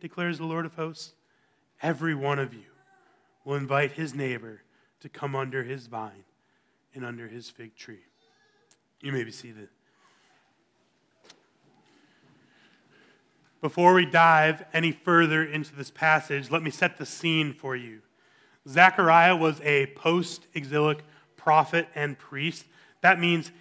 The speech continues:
he comes in the time following the Jews' exile in Babylon. They returned from captivity by decree of Cyrus, king of Persia, and they returned into the promised land,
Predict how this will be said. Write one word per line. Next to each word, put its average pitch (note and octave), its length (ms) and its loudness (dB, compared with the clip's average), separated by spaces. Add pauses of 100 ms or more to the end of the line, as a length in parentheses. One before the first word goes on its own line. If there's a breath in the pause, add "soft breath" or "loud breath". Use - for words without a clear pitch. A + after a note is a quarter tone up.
(140)
he E3 80 -2
comes F#3 540 0
in E3+ 140 -2
the D#3+ 80 -2
time D#3+ 380 0 (440)
following F3 540 6 (260 soft breath)
the D3+ 80 -14
Jews' D#3 380 -2 (100)
exile C3 640 -2
in C3+ 160 -6
Babylon. B2+ 480 -2 (600 soft breath)
They E3+ 80 4
returned G3 560 4
from G#3 220 0
captivity D#3 640 0
by C#3+ 160 0
decree D#3 400 -10
of C#3 240 -8 (300 soft breath)
Cyrus, D3 800 2 (360 soft breath)
king D3 400 -4 (120)
of C3 420 -6
Persia, B2 560 -2 (400 soft breath)
and D#3 80 -8
they E3+ 60 4
returned F3+ 420 2
into G#3 340 0
the F#3+ 120 -4
promised F#3+ 580 2
land, D3 380 -2